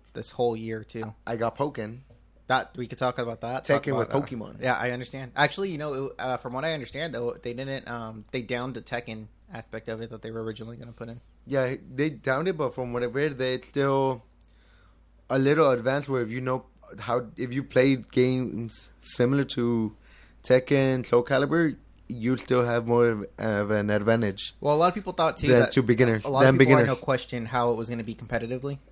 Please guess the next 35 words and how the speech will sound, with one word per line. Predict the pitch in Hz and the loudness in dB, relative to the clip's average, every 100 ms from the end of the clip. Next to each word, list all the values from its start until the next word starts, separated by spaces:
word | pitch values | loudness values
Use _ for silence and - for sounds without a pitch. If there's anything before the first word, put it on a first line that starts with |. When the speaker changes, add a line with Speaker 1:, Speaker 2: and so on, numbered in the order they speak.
| _ | _
Speaker 2:
Yeah. | 107 107 85 - _ - | 0 0 0 -6 _ -12
Speaker 1:
Uh, | 117 110 - | -8 -6 -8
and | 123 | -8
from | 143 | -2
what | 190 | -2
I | |
understand, | 226 156 233 214 | -2 -4 -4 -2
there | 135 135 - | -2 -2 -2
is | 147 143 113 - - _ _ | -2 -2 -4 -8 -12 _ _
a | 131 | -6
competitive | 123 120 117 110 | -6 -8 -6 -6
aspect. | 107 107 - - | -8 -10 -12 -8
Speaker 2:
Yeah. | - 120 - | 2 2 2
Speaker 1:
It's | 113 - | -8 -6
not | 123 104 | -6 -4
like | 113 | -8
it's | 117 | -8
just, | - 110 - | -8 -8 -8
you | |
know, | 107 | -14
whatever. | - - - - | -16 -16 -18 -6
But | 147 - - _ _ _ _ _ _ _ _ - 139 131 | -6 -6 -20 _ _ _ _ _ _ _ _ -16 -12 0
George | 170 170 | 4 6
will | 165 | 4
have | 165 | 4
a | 156 | -2
full | 190 185 | 0 2
review | 170 185 214 | 2 0 -2
on | 120 | 0
that | 117 | 0
hopefully | 131 123 117 113 | 0 -2 -4 -2
by | 113 | -4
next | 107 - | -6 -10
week, | 113 110 | -12 -10
maybe. | 110 120 | -12 -12